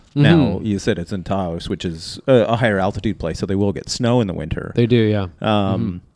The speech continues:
Speaker 1: Mm-hmm.
Speaker 2: but I'd assume it's not nearly as wet as it is around here.
Speaker 1: That's true, yeah. So when they would bury their cisterns in the back of their Earthship, they would have about four of them, uh, that they would want them to be able to fill.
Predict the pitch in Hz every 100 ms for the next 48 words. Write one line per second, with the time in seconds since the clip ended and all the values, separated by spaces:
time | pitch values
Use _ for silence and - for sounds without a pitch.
0 | - 113 127 120 113 156 151 - 117 90
1 | 104 98 82 95 85 92 90 - 90 85
2 | 67 85 73 65 67 - - - - -
3 | 123 - - 131 120 104 104 127 113 107
4 | - 123 120 123 127 139 123 123 120 117
5 | 113 - 131 - 110 107 110 107 113 110
6 | 104 101 - 113 104 101 107 - 110 107
7 | _ - - - 110 117 117 117 107 110
8 | 104 101 98 - - 117 113 104 95 98
9 | 95 _ _ _ - 107 101 98 95 104
10 | 87 104 104 98 98 92 107 101 98 101
11 | 98 101 - 110 101 98 98